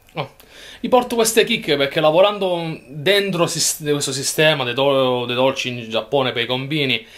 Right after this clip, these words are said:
posso darvi qualcosa che non è semplice mangiare e dire: "Sì, è dolce", o "Sì, c'è cioccolato dentro",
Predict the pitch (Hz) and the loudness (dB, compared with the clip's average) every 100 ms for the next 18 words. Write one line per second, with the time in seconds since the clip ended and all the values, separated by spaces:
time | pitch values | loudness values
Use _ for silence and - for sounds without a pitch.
0 | - - _ 175 185 196 190 170 160 160 | -20 -20 _ 2 2 4 2 2 -2 0
1 | 202 175 147 147 143 143 196 175 190 170 | 0 2 2 2 2 2 0 -2 0 0
2 | 156 147 160 143 147 160 151 185 185 185 | 0 0 2 0 0 0 0 2 4 4
3 | 180 175 175 170 143 165 165 160 147 196 | 4 4 4 4 2 0 2 0 0 -2
4 | 170 131 156 135 - - 110 104 - _ | -2 2 2 2 -2 -2 -2 -4 -12 _
5 | _ _ _ _ _ _ _ - - - | _ _ _ _ _ _ _ -20 -16 -2
6 | 175 180 190 - 175 - 170 - 160 151 | 2 2 0 -2 -2 0 -2 0 0 4
7 | 151 139 123 104 | 4 2 0 -6